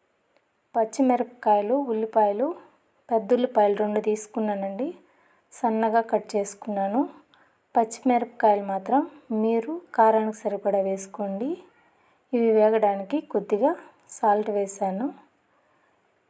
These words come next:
ఇలా కొద్దిగా వేగాలండి. ఇందులోకి సన్నగా తరుక్కున్న కరివేపాకు,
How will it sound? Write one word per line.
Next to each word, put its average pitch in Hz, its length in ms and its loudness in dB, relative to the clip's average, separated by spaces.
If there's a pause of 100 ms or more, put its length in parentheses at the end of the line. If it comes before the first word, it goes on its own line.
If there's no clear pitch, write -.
(140)
ఇలా 226 180 0 (960)
కొద్దిగా 226 420 2 (100)
వేగాలండి. 196 640 -2 (2000)
ఇందులోకి 226 580 0 (1160)
సన్నగా 240 440 2 (120)
తరుక్కున్న 208 580 -4 (1400)
కరివేపాకు, 226 760 0